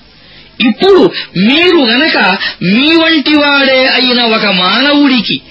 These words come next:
విధేయతను చూపినట్లయితే, మీరు నష్టానికే గురి అవుతారు.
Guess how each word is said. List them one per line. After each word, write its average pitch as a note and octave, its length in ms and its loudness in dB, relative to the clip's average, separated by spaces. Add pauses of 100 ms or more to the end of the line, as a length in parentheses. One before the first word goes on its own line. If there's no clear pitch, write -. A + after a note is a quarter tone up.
(240)
విధేయతను B3 760 2
చూపినట్లయితే, A3 1300 0 (400)
మీరు C4 640 2 (220)
నష్టానికే C4 960 -2
గురి A3+ 320 0
అవుతారు. F3 560 0